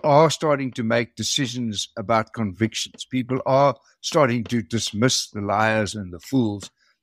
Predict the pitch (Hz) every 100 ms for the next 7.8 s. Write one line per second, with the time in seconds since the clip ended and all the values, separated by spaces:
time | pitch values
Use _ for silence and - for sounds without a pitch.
0 | - 127 120 - 135 147 135 147 127 117
1 | 107 107 - 135 131 123 104 92 110 107
2 | 107 107 95 - 135 131 123 104 98 107
3 | 110 107 - _ _ - 101 - 117 98
4 | - 131 - 120 104 - 98 104 101 95
5 | - _ - 143 - 117 110 - 110 -
6 | 104 110 113 - 113 110 95 113 113 101
7 | 92 95 - 160 127 117 101 95